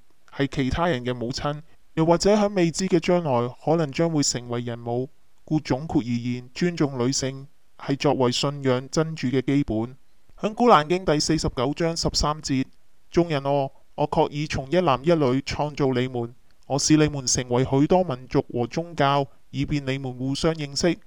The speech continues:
在真主看來，你們中最尊貴者是你們中最敬畏者。真主確是全知的，確是徹知的。可以睇到真主創造咗男女，從中繁衍後代，成為不同嘅民族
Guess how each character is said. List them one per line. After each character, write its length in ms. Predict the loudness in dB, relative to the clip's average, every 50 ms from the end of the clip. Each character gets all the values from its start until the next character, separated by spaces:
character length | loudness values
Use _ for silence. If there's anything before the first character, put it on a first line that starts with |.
| -18 -16 -14 -4
在 120 | -2 0 0
真 220 | 2 0 -2 -2 -4
主 160 | -4 -2 -2
看 220 | -2 -2 -4 -6 -4
來， 300 | -4 -2 -2 -2 -4 -6 -6
你 100 | -6 -4
們 180 | -4 -4 -4 -2
中 240 | -2 -2 -2 -2 -2
最 180 | 0 0 0 0
尊 260 | 0 -4 -8 -4 -2
貴 200 | 0 0 0 0
者 320 | -2 -4 -2 -2 -4 -4 -6 -6
是 200 | -4 -2 0 0
你 140 | 0 0 -2
們 200 | -4 -6 -8 -6
中 180 | -4 -4 -4 -4
最 240 | -4 -2 0 0 0
敬 240 | 0 -2 -4 -4 -4
畏 160 | -4 -4 -4
者。 320 | -4 -4 -4 -4 -4 -4 -6 -10 -16 -20 -18 -8
真 180 | -4 -4 -2 0
主 100 | 0 -2
確 180 | 0 2 2 2
是 220 | 2 0 -4 -6
全 240 | -6 -8 -10 -10 -10
知 180 | -10 -8 -4 -2
的， 140 | -2 -4 -4 -6
確 180 | -10 -6 -6 -4
是 180 | -4 -4 -6 -6
徹 200 | -6 -6 -6 -6
知 240 | -6 -6 -4 -2
的。 160 | 0 0 0 0 -2 -10 -20 -20 -20 -20 -20 -20 -20 -20 -20 -20 -20 -20 2 6
可 140 | 6 8
以 100 | 8 6
睇 180 | 4 4 4 6
到 200 | 8 8 6 6
真 220 | 4 0 -2 -2
主 100 | -2 -4
創 280 | -4 -2 -2 -2 -2 -2
造 100 | 0 0
咗 300 | 0 0 2 2 2 2
男 260 | 4 2 2 2 0 -2
女， 340 | -2 -2 -2 0 -2 -2 -6 -10 -18 -12
從 220 | -8 -6 -6 -6 -4
中 200 | -2 0 0 0
繁 340 | -2 -4 -2 -2 -2 -2 -2
衍 220 | -6 -10 -8 -8 -6
後 260 | -4 -2 -2 -2 -2
代， 340 | 0 0 2 2 2 2 0 -2 -8 -20 -20 -18 -8
成 200 | -4 -2 -2 2 2
為 120 | 2 4
不 140 | 4 4 2 2
同 280 | 2 0 -2 0 0
嘅 100 | -2 -2
民 220 | -2 -2 -4 -4 -2
族 140 | -2 -2